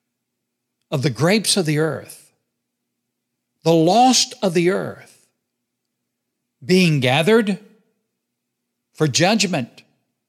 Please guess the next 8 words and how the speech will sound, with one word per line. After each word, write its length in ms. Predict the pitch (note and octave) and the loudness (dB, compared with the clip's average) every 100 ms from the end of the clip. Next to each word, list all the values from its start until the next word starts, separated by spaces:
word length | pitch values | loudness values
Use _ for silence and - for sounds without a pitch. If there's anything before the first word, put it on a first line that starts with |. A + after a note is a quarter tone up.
| _ _ _ _ _ _ _ _ _ | _ _ _ _ _ _ _ _ _
and 200 | D3+ C#3+ | -4 -2
then 540 | B2+ E3 A3 A#3 G#3+ C#3+ | 0 2 4 4 2 -2
being 340 | C3 A#2 A2+ | -2 -2 -2
cast 880 | A2+ - F3+ C#3+ G#2+ - - - - _ _ _ _ _ _ _ _ _ _ _ - | -6 -10 -6 -6 -8 -8 -8 -10 -16 _ _ _ _ _ _ _ _ _ _ _ -10
into 360 | C3 - C3 | -8 -2 -2
a 60 | B2+ | -2
great 360 | A2+ E3+ F#3 | 0 -2 -2
winepress, 1120 | E3+ C#3 E3+ F3 C#3 C3+ A2 - - - - | -4 -4 -2 -2 -4 -8 -10 -10 -10 -8 -12